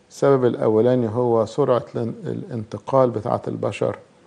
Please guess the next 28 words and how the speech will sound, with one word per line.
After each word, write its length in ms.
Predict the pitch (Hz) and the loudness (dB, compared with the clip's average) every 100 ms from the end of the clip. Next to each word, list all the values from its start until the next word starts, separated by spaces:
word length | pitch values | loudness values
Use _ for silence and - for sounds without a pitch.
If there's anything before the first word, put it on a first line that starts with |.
| _ _ _ | _ _ _
يعني 240 | - 120 113 | -8 -4 -6
الطيران 640 | - 127 113 117 143 147 | -2 2 6 8 6 4
خلى 300 | - 143 127 | 0 2 2
الواحد، 500 | 113 120 127 135 123 110 _ _ _ _ _ _ | 4 2 0 -2 -6 -8 _ _ _ _ _ _
آه، 760 | - 123 113 110 113 113 113 113 - _ _ - | -4 0 2 4 2 2 0 -2 -8 _ _ -8
يسافر 500 | 123 - 135 123 120 | -4 2 2 2 0
من 240 | 113 110 | 0 4
بلد 300 | 127 127 110 | 6 6 6
لبلد 360 | 110 117 120 113 | 2 2 2 0
في 140 | - | -4
نفس 280 | 135 139 - | -8 -8 -6
اليوم 400 | 143 165 175 104 107 _ | -4 -2 -2 -6 -12 _
مسافات 360 | 110 104 - 139 - | -14 -12 -8 -8 -6
طويلة. 240 | 147 165 | -6 -4
يعني 120 | - 120 | -6 -4
دلوقتي 320 | 123 123 113 - - - _ - | -6 -4 -8 -8 -20 -20 _ -8
مثلًا 440 | 120 123 113 - | -4 -4 -2 0
أبعد 360 | 127 113 107 110 | 0 2 0 2
بلد 280 | 120 113 | 4 4
أستراليا، 680 | 113 - - 113 110 110 107 101 _ _ _ _ _ - | 2 -10 0 4 6 4 2 -2 _ _ _ _ _ -12
خلال 380 | - 147 160 | 0 6 6
يوم 220 | 139 139 131 | 6 2 2
واحد 300 | 117 143 120 | 0 -2 -4
يكون 220 | - 151 | -2 -2
الواحد 280 | 160 156 156 | -2 -2 -2
هناك، 320 | 165 180 151 - - - - _ _ _ _ - | -2 -2 -6 -12 -20 -20 -20 _ _ _ _ -6
آه، 280 | - 117 117 | 2 2 2
أو 260 | 156 127 | 2 2